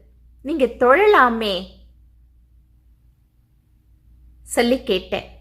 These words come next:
உடனே அதுக்கு அவங்க மறுபடியும் தயங்குனாங்க. அப்பதான் நான் சொன்னேன்,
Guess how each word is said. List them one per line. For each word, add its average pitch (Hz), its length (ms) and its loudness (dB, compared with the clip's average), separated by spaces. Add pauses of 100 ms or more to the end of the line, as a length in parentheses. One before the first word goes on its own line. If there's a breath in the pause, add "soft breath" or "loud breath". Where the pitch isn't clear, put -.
(400)
உடனே 294 260 0
அதுக்கு 269 300 0
அவங்க 240 340 2
மறுபடியும் 330 680 2
தயங்குனாங்க. 240 720 0 (220)
அப்பதான் 233 460 0
நான் 233 200 -4
சொன்னேன், 208 520 -4